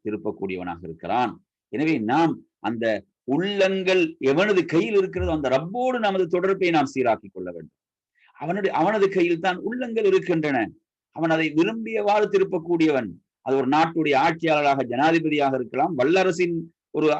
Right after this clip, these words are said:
ஜனாதிபதி தலைவனாக இருக்கலாம், எவனாக இருந்தாலும் சரி, அனைவருடைய உள்ளங்களும் அந்த ரஹ்மானுடைய இரு விரல்களுக்கு மத்தியில் தான் இருக்கின்றன. அவன் அதை நாடியவாறு திருப்பக்கூடியவன். எனவே அன்பிற்குரிய நறுமை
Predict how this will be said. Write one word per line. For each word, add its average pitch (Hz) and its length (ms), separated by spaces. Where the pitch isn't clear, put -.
ஜனாதிபதி 151 500
தலைவனாக 139 420
இருக்கலாம், 143 400
எவனாக 202 540
இருந்தாலும் 185 500
சரி, 107 160
அனைவருடைய 190 720
உள்ளங்களும் 196 560
அந்த 143 140
ரஹ்மானுடைய 139 560
இரு 127 100
விரல்களுக்கு 123 540
மத்தியில் 101 340
தான் 92 160
இருக்கின்றன. 87 380
அவன் 135 140
அதை 127 200
நாடியவாறு 165 640
திருப்பக்கூடியவன். 104 800
எனவே 120 260
அன்பிற்குரிய 127 500
நறுமை 120 320